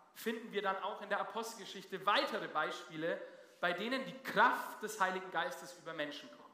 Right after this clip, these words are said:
Dabei kommt der Heilige Geist teilweise auf Menschen, die schon gläubig waren oder die auch schon im Wasser getauft waren. Aber eben auch nicht nur,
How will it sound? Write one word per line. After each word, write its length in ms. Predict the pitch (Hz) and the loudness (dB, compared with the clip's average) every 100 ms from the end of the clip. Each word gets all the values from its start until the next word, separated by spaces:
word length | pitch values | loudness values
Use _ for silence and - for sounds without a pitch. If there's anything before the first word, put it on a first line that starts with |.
| - _ _ _ _ - - - | -20 _ _ _ _ -20 -20 -4
Dabei 280 | - 180 208 | 6 6 6
kommt 280 | 247 233 226 | 2 -2 0
der 100 | 214 | 4
Heilige 300 | 202 226 226 | 4 4 0
Geist 400 | 214 226 254 - | 2 2 2 -4
teilweise 720 | - 226 285 190 175 170 190 180 | 2 4 4 4 2 2 0 0
auf 180 | 160 | -2
Menschen, 380 | 165 175 196 214 | -2 -4 -4 -8
die 140 | 196 190 | -10 -8
schon 220 | 202 190 | -4 -4
gläubig 420 | 180 175 180 190 | 0 0 0 -2
waren 320 | 202 233 185 - - - - - - | 2 4 2 -2 -10 -18 -20 -20 -6
oder 180 | 196 196 | 2 4
die 160 | 208 | 6
auch 140 | 202 202 | 4 2
schon 240 | 208 202 | 0 -2
im 160 | 202 185 | -2 4
Wasser 280 | 269 - 247 | 6 6 2
getauft 580 | 220 165 151 147 - | 0 0 0 -2 -6
waren. 220 | 139 127 127 - - - - - | -6 -6 -6 -14 -20 -18 -8 8
Aber 380 | 269 285 240 247 | 8 8 4 2
eben 360 | 262 254 254 | 2 0 0
auch 340 | 214 254 254 - - - | 2 2 0 -4 -12 -16
nicht 540 | 180 220 254 - - - | -4 -2 -2 -4 -12 -12
nur, 420 | 208 320 320 151 | -6 4 6 6